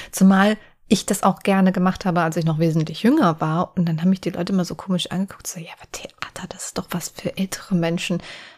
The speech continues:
Aber überhaupt nicht. Also wenn man heutzutage ins Theater geht, selbst wenn man jetzt, weiß ich nicht, äh, äh,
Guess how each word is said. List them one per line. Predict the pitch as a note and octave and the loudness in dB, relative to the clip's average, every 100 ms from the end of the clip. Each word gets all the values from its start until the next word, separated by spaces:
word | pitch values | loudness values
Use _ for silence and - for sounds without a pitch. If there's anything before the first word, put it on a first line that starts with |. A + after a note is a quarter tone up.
| _ | _
Aber | - F#3 | 2 2
überhaupt | F3 F#3+ G#3 D#3+ - | 4 2 2 -4 -8
nicht. | - | 2
Also | F#3+ F3+ | 4 8
wenn | G3 | 8
man | A#3 | 8
heutzutage | B3+ B3+ A#3 A3+ G#3 | 6 4 2 2 2
ins | G3 | -2
Theater | - F#3 G3+ | 0 0 0
geht, | F#3+ E3+ | -2 -2
selbst | - F#3 - | 0 -2 0
wenn | G3 | 0
man | F#3 F3+ | 4 4
jetzt, | F#3+ F#3 - - - - - - - - - _ _ _ _ - | 4 2 -6 -16 -18 -18 -20 -20 -20 -20 -20 _ _ _ _ 2
weiß | G3+ G3+ | 8 8
ich | A3 | 10
nicht, | G3+ G3 - - - | 10 8 4 -2 4
äh, | F#3+ F3 E3+ E3 | 6 6 6 4
äh, | D#3+ F3 E3 D3+ D3 | 2 2 4 2 0